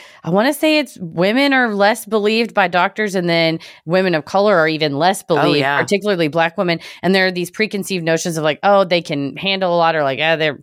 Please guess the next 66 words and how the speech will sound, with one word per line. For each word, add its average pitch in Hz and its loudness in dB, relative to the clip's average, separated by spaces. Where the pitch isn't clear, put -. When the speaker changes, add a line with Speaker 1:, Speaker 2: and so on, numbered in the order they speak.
Speaker 1:
just 147 -6
complaining." 185 -2
So 160 2
being 202 0
able 185 0
to 175 -2
have 160 -2
a 147 -6
doctor 147 -2
that 135 0
will 143 2
listen 160 -2
in 147 -2
those 135 -2
situations 135 -4
is 127 -6
so 135 0
valuable. 127 -2
And 127 -4
it's, 143 -4
Speaker 2:
Oh, 139 -4
Speaker 1:
it 117 -8
Speaker 2:
yes. 104 -6
Speaker 1:
sucks 196 -2
whenever 151 -4
you're 139 -2
like, 131 -2
"Oh, 330 4
I 311 0
think 339 -2
I'm 302 0
dying." 285 2
And 254 0
they're 233 2
like, 180 0
"Could 202 -2
you 208 -4
just 285 -6
calm 208 -2
down? 202 0
Come 214 -4
on, 143 0
man." 147 0
Speaker 2:
They're 262 4
Speaker 1:
Just 262 2
Speaker 2:
like, - -10
"Yeah, 359 4
that's 240 -2
what 277 -2
it's 262 -4
like. 262 -2
It's 214 -4
just 226 -6
like 233 -2
having 220 -2
a 202 -4
baby." 220 0
You're 180 2
like, 175 0
"No, 277 4
I 330 4
had 330 2
a 285 -2
baby, 220 0
Speaker 1:
"No, 196 0
I've 220 6